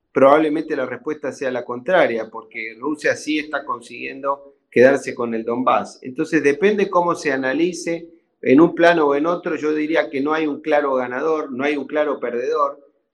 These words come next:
en el conflicto entre Ucrania y Rusia. Lo que sí es muy claro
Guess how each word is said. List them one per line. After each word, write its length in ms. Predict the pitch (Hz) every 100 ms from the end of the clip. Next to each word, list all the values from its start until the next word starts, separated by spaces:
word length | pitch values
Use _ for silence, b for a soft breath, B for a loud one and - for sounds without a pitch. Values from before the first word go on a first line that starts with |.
| -
en 220 | 156 160
el 140 | 143
conflicto 720 | 135 127 127 156 131 - 127 117
entre 260 | 113 110
Ucrania 520 | 113 147 143 139 127
y 60 | 120
Rusia. 540 | 147 147 - 98 87 -
Lo 140 | 117
que 120 | 127
sí 260 | - 196 202
es 260 | 165 - 143
muy 260 | 156 170
claro 480 | 165 156 151 170